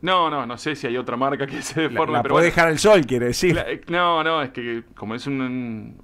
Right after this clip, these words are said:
Speaker 1: una herramienta para hacer fuerza sobre algo y podamos reducirlo así, ya sea cortando, ajustando, lo que sea, eh, si no,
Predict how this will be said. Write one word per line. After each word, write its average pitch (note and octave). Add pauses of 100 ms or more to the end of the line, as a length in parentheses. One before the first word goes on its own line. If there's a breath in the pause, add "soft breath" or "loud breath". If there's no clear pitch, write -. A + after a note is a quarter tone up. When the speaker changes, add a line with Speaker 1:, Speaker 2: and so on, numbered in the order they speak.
Speaker 1:
una A#2+
herramienta B2
para A2+
hacer C3
fuerza D3+
sobre C3
algo D3
y C3
podamos B2
reducirlo B2
así, D3 (280 soft breath)
ya A#2+
sea A#2
cortando, A#2+
ajustando, B2+
lo A#2
que B2+
sea, C#3+ (460 soft breath)
eh, F#2+
si -
no, G#2+